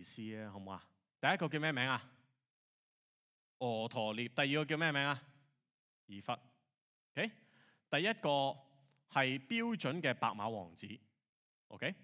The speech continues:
標準嘅，嘅 hero，嘅英雄。OK？佢嚟到，佢勁，佢係帶領以色列人，跟住好輕易噉樣打敗咗，打敗咗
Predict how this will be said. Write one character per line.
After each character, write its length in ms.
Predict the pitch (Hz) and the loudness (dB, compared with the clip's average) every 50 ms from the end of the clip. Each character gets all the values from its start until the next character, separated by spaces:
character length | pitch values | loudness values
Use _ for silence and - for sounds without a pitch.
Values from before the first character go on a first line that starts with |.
| - _ _ _ _ - | -20 _ _ _ _ -2
標 240 | 226 226 233 233 196 | 0 0 0 0 0
準 220 | - 139 165 185 165 | 0 0 0 2 2
嘅， 360 | 151 139 127 123 127 127 - - - - - | 4 4 6 4 4 2 -2 -6 -18 -12 -8
嘅 100 | - 120 | -6 -6
hero， 440 | - - 170 165 156 131 107 85 - - - _ _ _ _ | -4 -2 0 0 0 0 -2 -4 -6 -12 -20 _ _ _ _
嘅 80 | - 113 | -10 -8
英 200 | 113 127 131 131 | -6 -6 -6 -6
雄。 160 | 107 101 85 - _ _ _ _ _ _ _ _ | -8 -10 -12 -14 _ _ _ _ _ _ _ _
OK？ 280 | - 113 - 165 226 220 - - - - - - - | -8 -2 0 0 0 -2 -4 -16 -20 -20 -20 -14 -6
佢 160 | - - 185 208 | 0 2 4 6
嚟 160 | 175 139 139 | 6 6 6
到， 120 | - 185 170 123 - - - - _ _ _ - | 6 4 4 4 2 -4 -18 -20 _ _ _ -4
佢 140 | - 175 190 | 0 0 2
勁， 260 | - - 160 127 107 - - - - _ _ _ _ _ _ _ _ _ - | 6 6 6 6 4 -4 -12 -20 -20 _ _ _ _ _ _ _ _ _ -2
佢 320 | - 156 160 180 185 180 - - - - _ _ _ _ _ _ _ _ _ _ _ | 0 2 4 4 2 0 -2 -8 -20 -20 _ _ _ _ _ _ _ _ _ _ _
係 520 | - 131 143 135 131 135 135 135 135 - - - - _ _ _ _ _ _ _ | -4 0 0 0 0 0 -2 -4 -4 -6 -10 -16 -20 _ _ _ _ _ _ _
帶 220 | - 143 135 135 135 | -2 0 2 2 0
領 160 | 127 131 131 | 0 -4 -6
以 80 | 127 143 | -6 -6
色 120 | 151 175 | -6 -6
列 140 | 147 123 110 | -4 -4 -6
人， 100 | 92 85 - _ _ _ _ _ _ - | -6 -8 -10 _ _ _ _ _ _ -6
跟 120 | 208 196 | -4 -4
住 60 | 160 123 | -4 -4
好 140 | - - - 143 160 175 | -6 -10 -10 -8 -4 -4
輕 160 | 190 196 190 175 | -2 -2 -2 -4
易 160 | 139 123 117 | -4 -4 -6
噉 80 | 123 123 | -6 -8
樣 160 | 135 147 143 | -8 -8 -8
打 200 | 135 110 104 113 127 | -8 -8 -8 -8 -8
敗 260 | - - 101 98 92 | -8 -8 -8 -8 -8
咗， 260 | 92 95 90 98 107 - _ _ _ _ _ _ _ _ _ _ _ _ _ _ _ _ | -10 -12 -12 -12 -14 -16 _ _ _ _ _ _ _ _ _ _ _ _ _ _ _ _
打 120 | - 98 104 | -10 -8 -6
敗 160 | 104 95 87 | -6 -8 -10
咗 240 | - - 85 85 | -10 -14 -18 -18